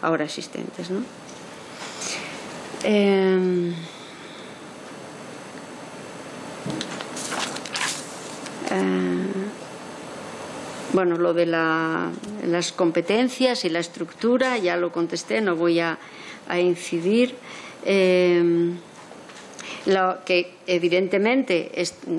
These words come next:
la vocación del, del alto comisionado y, y así nace y, es, y así está trabajando, es transversal, eh, porque,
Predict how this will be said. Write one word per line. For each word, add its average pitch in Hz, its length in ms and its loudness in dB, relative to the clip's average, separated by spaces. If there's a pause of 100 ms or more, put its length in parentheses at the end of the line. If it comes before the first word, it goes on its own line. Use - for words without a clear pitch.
(220)
la 131 140 -2
vocación 170 540 2
del, 185 500 4
del 175 600 4
alto 180 260 0
comisionado 196 540 2
y, 165 120 -4 (260)
y 160 180 -2
así 202 280 4
nace 220 560 0
y, 165 220 -2
es, 165 220 -6 (100)
y 170 140 2
así 151 220 0
está 175 200 0
trabajando, 180 600 0 (240)
es 170 120 -4
transversal, 185 640 0 (460)
eh, 175 420 2
porque, 190 600 2